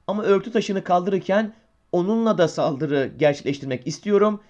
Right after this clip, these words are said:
Ve diyorum ki filimi C beş karesine koyarsam hem fil saldırır hem de vezir saldırır. İşte aradığım hamle çifte saldırı olur. Ya da benzer şekilde fili C üç karesine kaldırırsam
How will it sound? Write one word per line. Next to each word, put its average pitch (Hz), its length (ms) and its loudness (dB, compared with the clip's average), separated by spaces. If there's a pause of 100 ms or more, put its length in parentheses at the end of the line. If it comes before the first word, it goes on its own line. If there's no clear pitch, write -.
(240)
Ve 151 140 0
diyorum 190 300 -2
ki 202 320 -2 (280)
filimi 175 540 2 (920)
C 170 260 0
beş 214 180 0
karesine 151 420 -2
koyarsam 170 680 4 (460)
hem 208 260 2
fil 220 200 -2
saldırır 220 640 4 (240)
hem 196 240 0
de 147 100 0
vezir 147 260 0
saldırır. 185 600 -2 (100)
İşte - 280 -4
aradığım 156 440 2
hamle 143 500 0 (220)
çifte 156 380 -4
saldırı 143 520 0
olur. 123 400 0 (260)
Ya - 120 0
da 156 140 2
benzer 151 340 0
şekilde 139 560 -2 (240)
fili 175 520 -2 (180)
C 143 220 -2
üç 175 120 -8
karesine 135 500 -2
kaldırırsam 135 840 -2